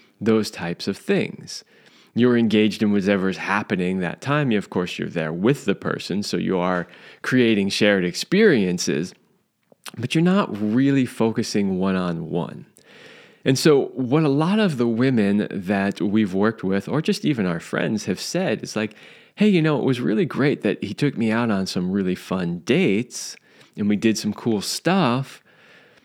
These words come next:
but now what I really want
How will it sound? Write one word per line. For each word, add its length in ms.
but 560
now 440
what 380
I 60
really 320
want 520